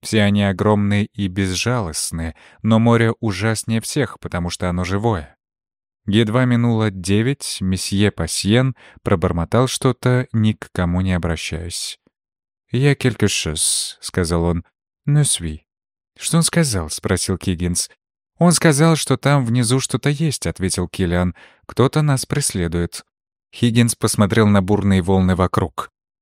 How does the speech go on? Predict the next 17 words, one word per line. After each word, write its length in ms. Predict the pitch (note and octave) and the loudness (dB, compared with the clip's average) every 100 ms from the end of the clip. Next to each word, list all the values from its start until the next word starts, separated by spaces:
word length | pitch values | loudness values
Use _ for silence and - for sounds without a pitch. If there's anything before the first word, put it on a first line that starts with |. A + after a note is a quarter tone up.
| _ | _
Не 220 | G#2+ A2+ | 0 2
было 220 | A2 A2 | 4 4
видно 300 | G#2 A2 G#2 | 2 0 0
ничего, 560 | A2 A2+ A2+ - B2+ C#3+ | 0 0 -2 -4 -2 -2
кроме 300 | - F#2 E2+ | -2 -2 0
воды. 400 | E2+ D#2+ E2+ E2 _ _ - | 0 0 -2 -4 _ _ -4
Он 160 | G2 | -2
спросил: 560 | - G#2 G#2+ - D#2+ D2 _ _ _ | 0 2 2 0 -4 -8 _ _ _
«Как, 240 | - D3+ | -8 -6
чёрт 280 | - D#3+ - | -4 -6 0
возьми, 300 | D3+ C#3+ D3 | 0 2 2
можно 320 | C#3+ C#3 B2+ | 2 0 0
это 260 | C3 - B2+ | -2 0 -2
знать?» 600 | A#2+ A#2+ D#2+ - - - _ _ _ | -2 -2 -2 -4 -8 -10 _ _ _
Киллиан 380 | - G2+ G2 G2 | 0 2 2 0
пожал 300 | F#2+ F2+ F#2 | -2 0 0
плечами. 600 | - F2+ - D#2 D2+ D2 | -2 -4 -2 -4 -6 -12